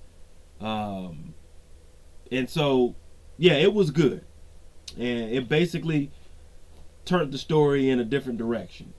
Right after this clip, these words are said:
if you would, once this particular plot twist was inserted. So it was a good movie. I liked it.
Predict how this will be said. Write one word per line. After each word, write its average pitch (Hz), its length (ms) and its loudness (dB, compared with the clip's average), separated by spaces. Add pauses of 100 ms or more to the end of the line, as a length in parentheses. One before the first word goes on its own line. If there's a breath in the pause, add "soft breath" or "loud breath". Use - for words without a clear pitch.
(120)
if 113 200 -8
you 113 140 -4
would, 101 400 -8
once 113 240 -8
this 123 160 -4
particular 117 400 -8
plot - 320 -8 (140)
twist 117 340 -6
was 101 180 -10
inserted. 95 560 -12 (540 loud breath)
So 220 180 4
it 240 60 8
was 226 100 0
a 202 60 0
good 196 180 8
movie. 190 400 6
I 156 100 2
liked 170 380 2
it. 180 200 2